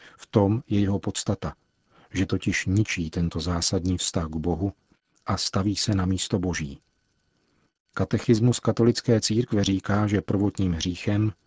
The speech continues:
člověk dal přednost sám sobě před Bohem a tím pohrdl Bohem. Zvolil sám sebe proti Bohu,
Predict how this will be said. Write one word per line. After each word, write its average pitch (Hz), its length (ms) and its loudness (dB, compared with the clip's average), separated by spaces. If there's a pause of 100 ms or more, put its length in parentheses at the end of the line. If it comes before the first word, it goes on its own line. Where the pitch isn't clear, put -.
(280)
člověk 98 500 2
dal 85 240 -2
přednost 101 500 -2
sám 78 300 -2
sobě 80 360 -2
před 85 240 -4
Bohem 95 480 0 (320)
a 92 120 -2
tím 107 400 -2
pohrdl 87 400 -2
Bohem. 71 440 -8 (680)
Zvolil 92 480 2
sám 87 320 0
sebe 87 380 0
proti 87 340 -4
Bohu, 80 340 -2